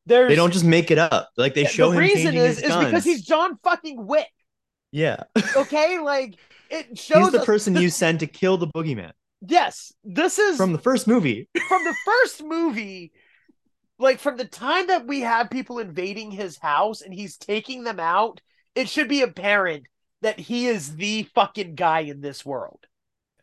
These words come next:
Speaker 2: He's better than you.
Speaker 1: And you know it.
Speaker 2: That's a fact.
Speaker 1: <laughs>
Speaker 2: Like,
Speaker 1: You
Speaker 2: that's
Speaker 1: know,
Speaker 2: a, that's
Speaker 1: a
Speaker 2: a straight
Speaker 1: fucking
Speaker 2: up fact.
Speaker 1: pencil! A fucking pencil! <laughs> Um, and
Speaker 2: Yeah.
Speaker 1: so, and so now,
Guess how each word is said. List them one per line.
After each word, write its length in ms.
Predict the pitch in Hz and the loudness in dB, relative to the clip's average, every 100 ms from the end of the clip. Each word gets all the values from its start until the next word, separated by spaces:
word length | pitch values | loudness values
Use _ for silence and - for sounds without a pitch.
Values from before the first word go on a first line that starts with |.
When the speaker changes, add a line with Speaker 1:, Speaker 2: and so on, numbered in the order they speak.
| _ | _
Speaker 2:
He's 160 | 175 185 | -4 0
better 260 | 160 160 | 0 0
than 100 | 117 | 0
you. 180 | 98 85 _ _ _ _ _ _ _ | -4 -14 _ _ _ _ _ _ _
Speaker 1:
And 160 | 202 180 | -4 -2
you 160 | 240 | 0
know 260 | 202 180 113 | 2 2 0
it. 140 | - _ | -10 _
Speaker 2:
That's 160 | 143 165 | -2 -2
a 60 | |
fact. 600 | - - 170 - - - - | -2 0 0 -2 -14 -20 -10
Speaker 1:
<laughs> 60 | - - - | -10 -6 -4
Speaker 2:
Like, 100 | 262 | -2
Speaker 1:
You 60 | - | -2
Speaker 2:
that's 180 | 139 151 | -2 2
Speaker 1:
know, 60 | |
Speaker 2:
a, 40 | 135 | 4
that's 160 | 151 | 4
Speaker 1:
a 40 | 131 | 4
Speaker 2:
a 40 | |
straight 320 | - - 175 | 2 4 2
Speaker 1:
fucking 160 | 180 - | 2 0
Speaker 2:
up 40 | 392 | 0
fact. 160 | 453 | 0
Speaker 1:
pencil! 520 | 101 - 415 311 - - _ _ - | 0 -2 2 2 0 -10 _ _ 0
A 140 | 453 | 0
fucking 680 | - - 508 508 - 466 - 1017 - | 0 -2 2 2 2 -2 -2 -8 -2
pencil! 840 | 415 466 427 - 440 403 330 180 _ | 2 2 0 0 4 6 4 2 _
<laughs> 60 | - - _ _ _ _ _ _ _ _ _ _ _ _ _ | -8 -8 _ _ _ _ _ _ _ _ _ _ _ _ _
Um, 180 | 294 311 277 | 2 4 0
and 140 | 247 | 0
Speaker 2:
Yeah. 60 | - | 2
Speaker 1:
so, 220 | 349 302 | 2 2
and 140 | 285 233 | -4 -2
so 120 | 330 | -4
now, 460 | 277 349 427 381 | 0 2 4 2